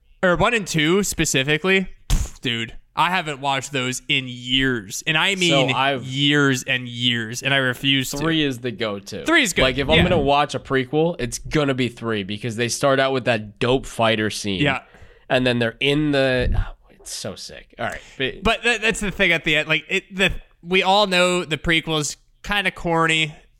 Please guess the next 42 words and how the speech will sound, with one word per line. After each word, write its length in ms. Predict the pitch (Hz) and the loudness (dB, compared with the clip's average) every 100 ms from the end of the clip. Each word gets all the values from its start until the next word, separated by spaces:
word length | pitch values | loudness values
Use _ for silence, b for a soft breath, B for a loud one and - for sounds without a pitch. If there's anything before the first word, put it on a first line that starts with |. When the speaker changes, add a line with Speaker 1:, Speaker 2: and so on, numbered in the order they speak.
| - | -8
Speaker 1:
They 160 | 160 156 | -4 -2
have 360 | 180 170 175 | -2 -2 0
their 120 | 175 160 | 2 2
Speaker 2:
Yeah. 40 | |
Speaker 1:
spot 340 | 151 - 151 143 | 2 0 0 0
in 100 | 143 | -2
Star 240 | 160 143 | 0 2
Wars 260 | 135 131 131 | 0 -4 0
lore, 220 | 143 143 | 2 2
so 120 | - | 2
you 100 | 123 | 0
gotta 380 | 123 151 156 143 | 0 0 2 2
love 280 | 131 135 131 | 2 4 4
'em 140 | 131 | 2
if 100 | 123 131 | -4 -2
you're 120 | 120 | -2
a 60 | |
Star 260 | - 147 143 | 0 2 2
Wars 240 | 139 135 | 2 0
fan. 360 | - 135 131 127 B B B B | 0 0 0 -4 B B B B
There, 160 | 180 185 | 0 2
but 160 | 196 | 2
there's 200 | 208 196 180 | 2 2 2
just 160 | 180 | 2
a 40 | 175 | 0
weird, 400 | 139 160 151 - | 2 2 2 0
it's 120 | 185 | -2
a 60 | 254 | -2
weird 300 | 196 233 185 | -2 -2 -2
relationship 720 | 156 147 135 135 127 127 113 | -4 -2 -2 -4 -10 -10 -10
for 140 | - 123 | -10 -6
Star 200 | 135 123 | -2 -2
Wars 200 | 117 117 | -4 -8
fans. 340 | 120 113 101 - | -8 -8 -8 -2
Everyone 360 | 170 170 165 | 2 2 2
knows 260 | 151 151 139 | 2 2 2
it. 120 | 135 | 2
We 100 | 139 | 4
Speaker 2:
Yeah. 100 | 143 | 2
Speaker 1:
don't 80 | 139 | 2
need 120 | 131 | -2
to 100 | 123 | -2